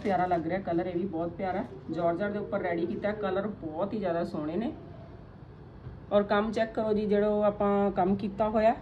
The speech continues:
ਜਿਹੜਾ ਮਸ਼ੀਨ ਵਰਕ ਦਾ, ਬਹੁਤ ਹੀ ਜ਼ਿਆਦਾ ਪਿਆਰਾ ਔਰ neat and clean ਕੰਮ ਹੋਇਆ ਹੋਇਆ ਜੀ ਸਾਡਾ। ਤੇ ਇੱਧਰ ਆ ਗਿਆ ਜੀ ਬਾਜੂ, ਬਾਜੂ ਦੇ ਉੱਪਰ ਵੀ ਆਪਾਂ ਨੇ ਕੰਮ ਕੀਤਾ ਹੋਇਆ ਬਹੁਤ ਸੋਹਣਾ। ਇਹਦੇ ਨਾਲ ਦਾ ਪਹਿਲਾਂ ਵੀ ਆਪਾਂ ਇੱਕ ਸੇਮ ਕਲਰ ਦੇ ਉੱਪਰ ਰੈਡੀ ਕਰਕੇ ਭੇਜਿਆ ਜੀ।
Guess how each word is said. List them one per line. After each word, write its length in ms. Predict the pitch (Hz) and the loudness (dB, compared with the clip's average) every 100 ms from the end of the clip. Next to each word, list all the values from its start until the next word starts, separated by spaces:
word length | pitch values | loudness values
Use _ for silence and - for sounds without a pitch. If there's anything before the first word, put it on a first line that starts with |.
| - - | -6 -6
ਜਿਹੜਾ 280 | 190 202 226 - 196 | 2 4 4 2 0
ਮਸ਼ੀਨ 320 | 196 196 190 | 4 6 8
ਵਰਕ 180 | 196 190 | 6 6
ਦਾ, 100 | 226 | 4
ਬਹੁਤ 440 | 175 160 175 214 | 4 2 2 4
ਹੀ 60 | 226 | 4
ਜ਼ਿਆਦਾ 240 | 196 180 | 4 4
ਪਿਆਰਾ 340 | 190 180 165 185 | 4 4 4 4
ਔਰ 140 | 190 | 6
neat 280 | 180 170 170 | 6 6 4
and 120 | 165 175 | 2 2
clean 180 | 156 | 2
ਕੰਮ 220 | 147 143 151 | 2 0 0
ਹੋਇਆ 240 | 147 135 | 0 -2
ਹੋਇਆ 200 | 160 156 | 0 0
ਜੀ 120 | 156 | 0
ਸਾਡਾ। 320 | 170 170 208 240 - - - - - - | 0 0 0 -2 -12 -16 -16 -16 -16 -10
ਤੇ 60 | 170 | -6
ਇੱਧਰ 340 | 170 190 196 | -2 2 4
ਆ 120 | 180 | 4
ਗਿਆ 120 | 165 165 | 4 2
ਜੀ 140 | 165 | 2
ਬਾਜੂ, 400 | 165 147 147 254 - - - - - - - - - - - 180 | 4 2 2 -2 -6 -12 -14 -14 -16 -14 -14 -12 -14 -14 -4 2
ਬਾਜੂ 300 | 165 160 175 | 4 4 2
ਦੇ 60 | |
ਉੱਪਰ 180 | 190 196 | 2 0
ਵੀ 100 | 196 | 0
ਆਪਾਂ 220 | 202 202 | 0 0
ਨੇ 80 | 196 | 0
ਕੰਮ 200 | 196 196 | 2 0
ਕੀਤਾ 280 | 196 175 190 | 0 -2 0
ਹੋਇਆ 180 | 196 185 | 0 0
ਬਹੁਤ 300 | 160 160 196 - - - - - | -2 -2 -4 -8 -14 -14 -14 -4
ਸੋਹਣਾ। 240 | 165 175 - - - - | -2 0 -2 -10 -12 0
ਇਹਦੇ 160 | 202 226 | 2 4
ਨਾਲ 180 | 214 | 2
ਦਾ 80 | 208 | 2
ਪਹਿਲਾਂ 300 | 202 190 185 | 2 0 2
ਵੀ 120 | 220 | 0
ਆਪਾਂ 220 | 226 220 202 | 0 -2 -4
ਇੱਕ 100 | 196 | -4
ਸੇਮ 380 | - 190 202 214 | 2 4 4 2
ਕਲਰ 260 | 190 185 | 0 0
ਦੇ 100 | 185 | 0
ਉੱਪਰ 200 | 185 196 | -2 0
ਰੈਡੀ 220 | 175 160 | 0 0
ਕਰਕੇ 280 | 151 170 170 | 0 -2 -2
ਭੇਜਿਆ 360 | 190 196 165 180 | 0 0 2 2
ਜੀ। 180 | 175 | 0